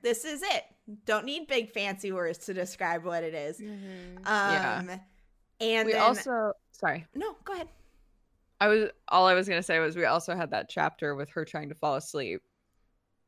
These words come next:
Speaker 3: and, like,
Speaker 1: Mm-hmm.
Speaker 3: replaying the events of the day in her head where she thought she had messed up, which we've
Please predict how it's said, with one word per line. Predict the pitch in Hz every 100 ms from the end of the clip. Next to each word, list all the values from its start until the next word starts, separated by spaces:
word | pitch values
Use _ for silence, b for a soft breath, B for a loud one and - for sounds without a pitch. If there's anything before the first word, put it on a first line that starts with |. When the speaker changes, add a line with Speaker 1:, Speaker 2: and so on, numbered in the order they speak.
| 226
Speaker 3:
and, | 262 156
like, | 143 143
Speaker 1:
Mm-hmm. | 254
Speaker 3:
replaying | 156 156 170 165 - 196 175 165 160
the | 165 156
events | 147 147 151 160
of | 160
the | 147
day | 151 147
in | 147
her | 165 170
head | 151 139
where | 147
she | - 160
thought | 151 135
she | - 156
had | 151
messed | 139 131 - -
up, | 110 120 -
which | 165 - -
we've | 160 170 180